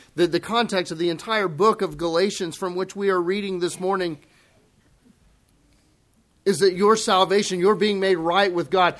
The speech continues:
doesn't come by anything other than faith in Jesus Christ. Faith that acknowledges, "I can do nothing, but he's done everything."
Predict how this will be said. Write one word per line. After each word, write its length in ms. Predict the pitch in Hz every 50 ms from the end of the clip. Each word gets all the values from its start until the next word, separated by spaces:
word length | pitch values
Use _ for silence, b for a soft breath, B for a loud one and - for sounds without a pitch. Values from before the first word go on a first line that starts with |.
| B B B
doesn't 380 | - 202 202 185 226 185 165 -
come 360 | - - 226 233 202 185 160
by 180 | 170 170 170
anything 580 | 175 190 202 220 240 233 - - 233 214 202 202
other 320 | - 196 208 208 214 202
than 180 | 165 180 165 156
faith 440 | - - - 208 202 208 226 220 -
in 160 | 175 165 143
Jesus 400 | 156 190 208 190 151 165 147 -
Christ. 420 | - - 196 196 180 165 - -
Faith 720 | - - - - - - - - - 214 220 240 233 240
that 120 | 214 202 185
acknowledges, 640 | 190 180 170 185 196 208 220 214 175 156 185 160 170
"I 200 | 175 202 233 240
can 240 | - 233 233 208
do 120 | 170 208 208
nothing, 400 | 196 202 208 208 208 208 185 165
but 140 | 170 170 165
he's 260 | 156 196 208 180 151
done 220 | 180 190 185 175
everything." 640 | 175 170 151 147 143 123 - - 135 127 117 110